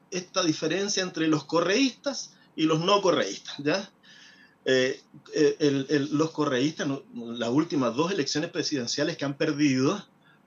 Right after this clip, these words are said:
eh, han sacado igual el cuarenta y ocho por ciento más o menos de los votos, o sea, tienen casi la mitad de adhesión popular. Y la otra mitad, ¿no es cierto?, está en contra. Esto es como, <laughs> como de repente me recor-, recordaba a los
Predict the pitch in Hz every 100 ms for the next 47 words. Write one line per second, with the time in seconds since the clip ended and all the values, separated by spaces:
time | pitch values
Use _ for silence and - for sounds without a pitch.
0 | _ - 123 127 147 147 143 139 156 165
1 | 127 156 151 120 _ 131 120 117 113 120
2 | 110 147 220 - - 156 - 247 311 180
3 | 151 151 151 175 151 135 135 254 349 113
4 | - 156 151 - - 156 160 143 - 160
5 | 147 143 147 151 147 139 143 165 226 175
6 | 147 131 294 220 113 117 113 104 101 -
7 | - - - - 123 127 208 339 233 180
8 | 143 151 233 202 185 175 175 196 147 185
9 | 190 214 311 143 - 101 - _ - 170
10 | - 180 - 147 277 - - 247 220 -
11 | 147 - 123 113 151 143 139 120 120 113
12 | 113 117 117 123 113 120 147 143